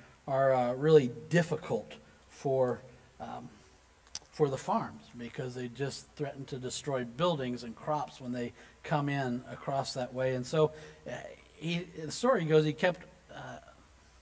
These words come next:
interviewing applicants and all of them said no thanks and declined his offer. They, they went to work on a farm on the East Coast because of the hurricanes and the sort. So finally there was, they say, a short man and a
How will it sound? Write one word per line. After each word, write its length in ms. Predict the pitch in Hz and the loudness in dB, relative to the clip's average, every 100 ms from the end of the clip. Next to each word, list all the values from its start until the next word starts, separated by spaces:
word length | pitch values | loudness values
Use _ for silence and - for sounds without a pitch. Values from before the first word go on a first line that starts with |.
| - - - - | -20 -18 -14 0
interviewing 520 | 196 202 185 185 160 | 4 6 4 2 2
applicants 800 | 151 165 180 147 147 120 - - - - - - - | 2 2 0 -2 -4 -8 -12 -16 -18 -20 -20 -14 -2
and 80 | 151 | 2
all 200 | 160 170 | 4 4
of 40 | |
them 140 | 165 151 | 2 0
said 260 | 160 151 | 2 2
no 160 | 147 147 | 2 0
thanks 400 | 147 127 143 - | 0 -4 -6 -6
and 100 | 123 | -6
declined 460 | 123 - 139 147 | -4 -4 0 0
his 220 | 143 143 147 | 2 2 6
offer. 320 | 156 165 160 | 6 4 2
They, 260 | 160 175 - - - | 2 0 -4 -6 0
they 80 | |
went 160 | 190 214 | 4 6
to 40 | |
work 280 | 190 220 226 | 8 8 8
on 100 | 185 | 4
a 60 | 165 | 2
farm 560 | - 240 226 165 165 | 2 4 6 6 4
on 100 | 165 | 2
the 80 | 160 | 0
East 300 | 190 180 - | -2 -4 -4
Coast 400 | - 247 202 - | 0 2 2 0
because 360 | 156 151 160 151 | -6 -2 -2 0
of 220 | 156 151 - - | 0 0 -8 -6
the 80 | 160 | 0
hurricanes 640 | 151 254 175 - 131 127 120 | 4 4 4 0 0 0 -2
and 140 | 120 | -4
the 60 | 117 | -6
sort. 360 | - 117 104 | -6 -6 -6
So 200 | - 143 - - - | -6 -8 -8 -16 -4
finally 320 | 202 254 240 | 0 2 4
there 160 | 196 180 | 4 6
was, 240 | 165 143 | 4 0
they 100 | 156 | -2
say, 240 | 135 165 | 0 2
a 60 | 156 | 2
short 380 | - 190 190 185 | 2 4 4 4
man 340 | 170 170 180 | 0 2 2
and 100 | 160 | 0
a 140 | 120 | -4